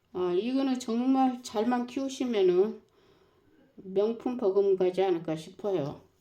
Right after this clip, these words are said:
정말 명품보다 더 좋은 난초 같아요. 소반의, 아, 줄투입니다. 줄투도 이렇게 녹화시 잘 들어있죠.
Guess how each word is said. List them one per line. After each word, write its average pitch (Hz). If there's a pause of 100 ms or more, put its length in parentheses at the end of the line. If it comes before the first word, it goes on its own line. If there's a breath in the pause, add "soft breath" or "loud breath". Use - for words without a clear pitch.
(680 soft breath)
정말 202
명품보다 196
더 190
좋은 180
난초 165
같아요. 151 (680 loud breath)
소반의, 254 (240)
아, 175
줄투입니다. 190
줄투도 165
이렇게 160
녹화시 156
잘 156
들어있죠. 185